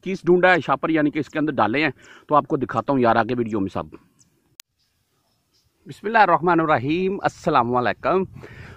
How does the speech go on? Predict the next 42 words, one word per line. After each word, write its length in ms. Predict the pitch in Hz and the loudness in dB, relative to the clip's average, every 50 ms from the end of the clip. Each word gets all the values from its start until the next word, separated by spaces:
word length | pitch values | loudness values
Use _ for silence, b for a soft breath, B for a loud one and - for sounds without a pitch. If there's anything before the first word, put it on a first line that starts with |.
| B - | B 2
तो 260 | 180 175 165 165 170 | 6 6 6 6 6
सऊदी 260 | - 175 156 156 196 | 4 2 2 2 2
अरब 100 | 214 190 | 0 0
से 100 | - 220 | 0 0
लाइव 200 | 180 156 185 175 | 0 0 0 0
हूँ 80 | - 214 | -2 -2
जी, 140 | 208 214 156 B B B B B B B B B | -2 -2 -4 B B B B B B B B B
आम 260 | B 139 165 190 185 196 | B 4 4 6 6 6
आपको 240 | 185 175 - 185 | 4 4 0 -6
दिखा 300 | 170 151 143 - 120 107 | -6 -6 -4 0 2 2
रहा 100 | 98 85 | 2 2
हूँ 80 | 87 90 | -2 -6
मैं, 120 | 80 71 - _ _ _ _ _ _ _ _ - - _ - | -10 -12 -14 _ _ _ _ _ _ _ _ -20 -18 _ -6
देख 120 | 131 123 143 | -6 -4 -2
लें 140 | 143 143 135 | -2 -2 -2
माशाल्लाह, 560 | 127 123 123 110 - - 107 90 80 78 76 B B B B B B B | -2 -2 -4 -4 -6 -10 -10 -8 -6 -6 -8 B B B B B B B
अभी 180 | 139 160 175 185 127 101 | 2 2 2 0 0 2
बारिश 360 | 120 117 131 151 190 - - | 4 4 6 4 4 2 2
आई 200 | 190 165 156 156 | 2 2 2 2
है, 180 | 151 147 139 117 104 B B B B | 2 2 2 0 0 B B B B
साथ 320 | - - 143 147 - - | 0 2 2 2 2 0
में 100 | 156 170 135 | -4 -4 -4
हवा 320 | 101 113 110 120 135 175 | -4 -2 2 2 2 2
थी, 200 | - - 110 85 - b b b b b b b b | 2 -2 -12 -12 -12 b b b b b b b b
नीचे 320 | 123 139 170 196 - 233 220 | -2 -2 -2 0 0 0 0
बहुत 240 | 170 156 147 143 | 0 0 -4 -4
गिरे 180 | 131 120 117 127 | -6 -4 -4 -4
हुए 200 | 113 101 95 92 | -2 -4 -4 -6
हैं। 80 | 85 - b b b b b b | -6 -8 b b b b b b
अच्छा, 220 | - 143 - - 180 | -4 -4 -2 0 0
ये 160 | 190 190 190 | 0 0 0
बिल्कुल 380 | 143 151 180 190 175 202 202 180 123 104 | 0 0 -2 -2 0 -4 -4 -4 -4 0
जंगल 380 | 98 156 160 175 185 214 208 | 2 2 2 4 4 4 4
नुमा 220 | 196 185 175 170 170 | 4 2 2 2 0
आम 360 | - - 147 147 151 160 160 | 0 0 0 0 2 2 0
उगे 180 | 135 117 131 | -2 0 2
हुए 260 | 156 165 170 180 185 180 | 2 4 4 4 4 2
हैं, 160 | 170 151 113 B B B B B - | 0 -2 -6 B B B B B 0
आप 240 | - 139 156 160 151 | 2 2 2 2 -2
यकीन 300 | 131 131 - 170 180 175 | -8 -6 -6 -6 -4 -2
करें 160 | 190 190 190 | -2 -2 -2
इनको 200 | 185 185 185 | -2 -2 -4